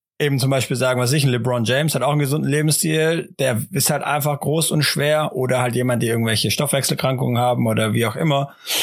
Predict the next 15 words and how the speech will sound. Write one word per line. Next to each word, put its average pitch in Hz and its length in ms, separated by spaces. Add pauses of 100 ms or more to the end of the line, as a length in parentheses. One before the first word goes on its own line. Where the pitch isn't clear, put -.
(200)
ähm, 123 760 (160)
oder 120 360
halt 117 280
von - 520
den 120 140
Eltern 135 300
nicht 131 140
anders - 280
kennen 151 320
oder 127 220
wie 127 120
auch 120 100
immer, 131 300
die, 117 400
äh, - 540